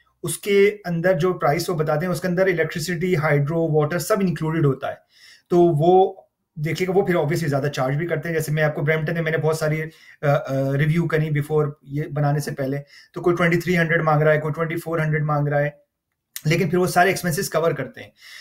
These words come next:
तो ये चीज़ ज़रा सा आप देख लीजिएगा। रफली जो मैंने आपको बता रहा हूँ महीने का आपका इलेक्ट्रिसिटी और हाइड्रो का खर्चा वो टू हंड्रेड डॉलर से ज़्यादा नहीं हो सकता। टू हंड्रेड डॉलर भी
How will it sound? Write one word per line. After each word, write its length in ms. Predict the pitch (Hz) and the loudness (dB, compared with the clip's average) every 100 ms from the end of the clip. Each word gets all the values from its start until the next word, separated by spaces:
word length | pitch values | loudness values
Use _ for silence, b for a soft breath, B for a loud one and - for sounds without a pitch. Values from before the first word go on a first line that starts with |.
| B | B
तो 60 | 208 | 0
ये 180 | 190 233 | 2 2
चीज़ 180 | 240 190 | 2 2
ज़रा 120 | 190 | 2
सा 120 | 202 | 4
आप 80 | 180 | 2
देख 240 | 151 147 | 2 0
लीजिएगा। 320 | 170 156 190 | 0 2 4
रफली 360 | 214 196 226 254 | 4 2 0 0
जो 120 | 240 | 0
मैंने 140 | 202 190 | 2 2
आपको 120 | 185 | 2
बता 180 | 190 180 | 2 2
रहा 100 | 190 | 2
हूँ 80 | |
महीने 280 | 180 165 185 | 0 0 0
का 100 | 185 | 2
आपका 200 | 165 175 | 0 2
इलेक्ट्रिसिटी 500 | 180 170 170 165 175 | 0 0 -2 -4 -2
और 80 | 185 | -2
हाइड्रो 320 | 147 147 185 | 0 0 -2
का 120 | - | -4
खर्चा 140 | 156 185 | -6 -4
वो 100 | 190 | -4
टू 240 | 190 185 | -6 -8
हंड्रेड 340 | 165 165 185 151 | -6 -2 -2 0
डॉलर 220 | 151 165 | 0 -2
से 140 | 175 | -4
ज़्यादा 280 | 165 151 165 | -4 -2 -2
नहीं 300 | 170 151 170 | -2 -2 -4
हो 60 | 156 | -6
सकता। 240 | 151 196 | -6 -4
टू 220 | 196 185 | -4 -6
हंड्रेड 220 | 170 170 | -6 -4
डॉलर 220 | 151 147 139 | -2 -2 -4
भी 240 | 156 - | -8 -20